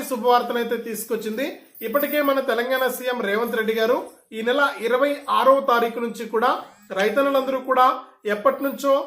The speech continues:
ఎదురు చూస్తున్నటువంటి అప్‌డేట్ అయితే తీసుకురావడం జరిగింది. ఇక ఎప్పటి నుంచో రైతన్నులందరూ కూడా ఆశగా ఎదురు చూస్తున్నటువంటి రైతు భరోసా నిధుల విడుదలకైనా ఆమోదం అయితే తెలిపారనమాట. ఇక ఈ రైతు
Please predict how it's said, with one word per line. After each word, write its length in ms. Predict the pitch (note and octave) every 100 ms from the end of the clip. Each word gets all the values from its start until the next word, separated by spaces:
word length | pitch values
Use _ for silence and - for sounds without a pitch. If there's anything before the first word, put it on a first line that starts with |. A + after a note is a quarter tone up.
| - - - G#3
ఎదురు 200 | C#4 C#4
చూస్తున్నటువంటి 760 | C#4 - C4+ B3 A#3+ A#3 A3 D4 G#4 - - G3+
అప్‌డేట్ 360 | G3+ C4 B3+ C4
అయితే 160 | B3+ B3+ G#3+
తీసుకురావడం 520 | G#3+ - A#3 A3+ A3+ G#3+
జరిగింది. 380 | G#3 G#3 A3+ F4+ - _ _ A3+
ఇక 60 | A#3+ G3+ - G#3
ఎప్పటి 200 | G3+ C4+ C#4+
నుంచో 200 | - C#4 A#3
రైతన్నులందరూ 600 | G#3+ B3+ B3+ A#3+ G#3+ A#3 A#3
కూడా 140 | B3 C#4+ - - - F#3
ఆశగా 360 | A#3 A#3 C4 C4+ B3+
ఎదురు 200 | G#3 A#3+ A#3+
చూస్తున్నటువంటి 640 | A#3 - A3+ G#3+ G#3+ G#3 D#4+ - - _ - G#3
రైతు 240 | C4 C4+ C4+ G3+
భరోసా 340 | A#3+ C4+ C4+ C4 A3
నిధుల 220 | G#3+ C4 G3+
విడుదలకైనా 580 | G3+ A3 A#3+ A#3 A3 B3 F#4 - _ - F#3
ఆమోదం 340 | A3 A#3 A#3
అయితే 160 | A3+ A3+ A3
తెలిపారనమాట. 640 | G#3 F#3+ G#3 G#3+ G#3 G3+ D4 F#4 - _ B3+
ఇక 100 | G#3+ B3
ఈ 20 |
రైతు 220 | G#3+ A#3+